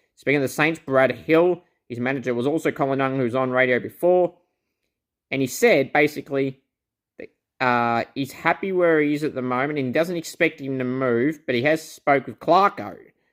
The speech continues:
because they speak on a regular basis. Now, I find this very interesting. I got this feeling that he's wanting to go to North, but if it cannot be done,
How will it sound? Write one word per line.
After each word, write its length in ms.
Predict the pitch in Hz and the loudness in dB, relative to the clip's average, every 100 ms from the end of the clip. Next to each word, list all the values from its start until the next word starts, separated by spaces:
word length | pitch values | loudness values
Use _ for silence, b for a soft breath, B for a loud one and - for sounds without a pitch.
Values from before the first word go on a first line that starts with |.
| _ | _
because 160 | - 143 | -8 -4
they 140 | 139 | -2
speak 280 | 143 - 139 | -2 -2 -2
on 120 | 131 | -2
a 80 | 123 | -4
regular 400 | 120 117 113 117 | -2 -4 -2 -6
basis. 800 | 107 139 147 143 - - - - _ _ _ _ _ _ _ | -2 0 0 -4 -16 -18 -20 -20 _ _ _ _ _ _ _
Now, 400 | 135 139 147 143 | 0 2 4 2
I 60 | 135 | -2
find 300 | - 190 226 | -2 0 0
this 140 | 185 | -2
very 420 | 139 170 165 151 | 4 6 6 2
interesting. 400 | 151 - - 135 | -2 -10 -10 -2
I 80 | 156 | -2
got 200 | 160 190 | 0 -2
this 200 | 196 190 | -4 -8
feeling 420 | - 165 147 143 | -6 -4 -2 -2
that 180 | 139 131 | -2 -2
he's 380 | 139 131 - - _ _ _ _ _ _ | -4 -8 -10 -20 _ _ _ _ _ _
wanting 260 | 135 185 208 | -2 0 2
to 80 | |
go 80 | 208 | 0
to 100 | 180 | 2
North, 680 | 147 151 151 127 160 - _ _ _ _ _ _ _ _ _ _ _ | 0 0 0 0 -2 -6 _ _ _ _ _ _ _ _ _ _ _
but 300 | 156 143 - - _ _ _ _ _ _ _ _ _ _ _ _ _ - | 2 4 2 -8 _ _ _ _ _ _ _ _ _ _ _ _ _ -16
if 120 | 139 | -16
it 100 | - | -6
cannot 400 | 170 170 175 - | -2 0 0 0
be 80 | 127 | -2
done, 540 | - 147 107 110 180 | 2 2 2 -6 -12